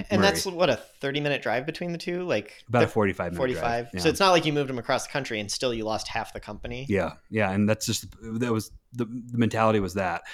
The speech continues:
Speaker 2: And then plus we had th-, you know, the legal notice came out, scared everyone. Uh, they thought the company, everyone thought the company was gonna fail.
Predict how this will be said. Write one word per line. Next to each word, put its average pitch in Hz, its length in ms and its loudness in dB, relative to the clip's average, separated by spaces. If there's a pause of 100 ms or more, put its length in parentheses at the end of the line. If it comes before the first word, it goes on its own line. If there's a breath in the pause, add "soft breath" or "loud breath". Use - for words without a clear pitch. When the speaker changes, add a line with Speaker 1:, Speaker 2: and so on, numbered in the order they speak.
(220 loud breath)
Speaker 2:
And 120 80 4
then 123 320 4
plus 165 220 2
we 143 80 4
had 120 180 2
th-, 113 140 -2
you 110 80 2
know, 98 100 0
the 104 160 2
legal 107 260 4
notice 107 260 4
came 104 180 -2
out, 101 180 -2
scared 98 300 -4
everyone. 98 600 0 (120)
Uh, 87 220 -6
they 92 100 -4
thought 92 160 -2
the - 60 -10
company, 95 340 -2
everyone 113 220 2
thought 101 140 0
the - 60 -10
company 92 200 -4
was 82 100 -4
gonna 80 140 -10
fail. 98 640 0